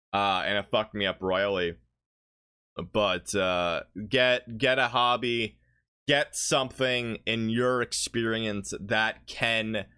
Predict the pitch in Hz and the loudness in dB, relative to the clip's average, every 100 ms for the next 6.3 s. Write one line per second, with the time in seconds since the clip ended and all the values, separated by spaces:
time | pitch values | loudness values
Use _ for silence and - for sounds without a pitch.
0 | _ - - 143 147 - 131 127 120 113 | _ -12 -2 0 0 -2 -4 -2 0 -2
1 | 110 - _ _ _ _ _ _ _ _ | -2 -6 _ _ _ _ _ _ _ _
2 | 110 110 104 101 98 95 - 113 131 156 | 0 2 2 2 2 0 -2 -2 0 0
3 | 170 - 175 175 170 151 156 160 107 95 | 0 0 -2 -2 -2 0 0 2 2 0
4 | - 113 117 120 113 113 123 123 131 151 | -4 -4 -2 -2 -2 -2 -2 0 2 0
5 | 147 160 147 147 135 120 101 131 127 113 | 0 0 0 -2 0 -2 2 2 4 4
6 | 110 104 104 | 2 0 -4